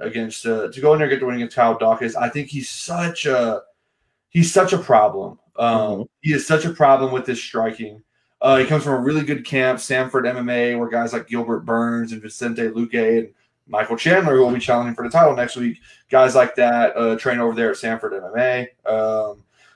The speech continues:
Speaker 1: so I like Phil Hawes, just the combination of his wrestling, which he's a very good wrestler, with his powerful striking.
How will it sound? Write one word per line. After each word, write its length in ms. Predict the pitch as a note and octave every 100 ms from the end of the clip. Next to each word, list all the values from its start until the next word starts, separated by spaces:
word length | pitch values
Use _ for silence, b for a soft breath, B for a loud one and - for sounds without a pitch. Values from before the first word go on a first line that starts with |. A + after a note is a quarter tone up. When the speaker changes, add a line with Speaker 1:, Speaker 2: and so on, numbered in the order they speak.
| -
Speaker 1:
so 140 | D3+
I 60 | C3+
like 220 | D3+ E3
Phil 160 | E3+
Hawes, 400 | C#3+ C#3 C3 B2
just 320 | B2 B2+ - -
the 100 | C3+
combination 640 | D3 D#3+ D3+ C#3+ C3+ C#3
of 80 | B2
his 220 | B2 A2+
wrestling, 480 | B2+ C3 C#3 C3+ B2
which 120 | A2+
he's 140 | A#2
a 80 | G#2
very 240 | B2 C3
good 140 | B2 A2+
wrestler, 600 | G#2+ A2+ - A2+ A2 A2 b b
with 220 | B2+ C#3+
his 140 | C3+ B2
powerful 520 | - B2 C#3 C3 C3
striking. 680 | - - A#2 A#2 A#2+ A#2